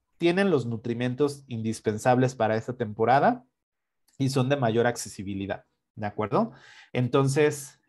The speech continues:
eh, es muy importante que lo tengamos en cuenta y que podamos utilizar este recurso educativo a nuestro favor.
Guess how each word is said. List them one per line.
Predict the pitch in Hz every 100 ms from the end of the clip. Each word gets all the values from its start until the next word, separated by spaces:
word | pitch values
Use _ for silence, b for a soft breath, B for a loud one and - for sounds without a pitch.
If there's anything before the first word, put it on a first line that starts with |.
| -
eh, | 120 117 123
es | 139 139
muy | 165 165
importante | 156 135 123 117 131 151
que | 139
lo | 110 104
tengamos | 104 107 117 127 135
en | 117 113
cuenta | 156 147 143 202 226 b b b
y | 147
que | 135 156
podamos | 160 165 175 190
utilizar | 156 139 127 139 147 -
este | 135 147
recurso | 135 123 127 127
educativo | 131 123 120 - 143 190 214 _
a | 107
nuestro | 110 104 110
favor. | 107 104 90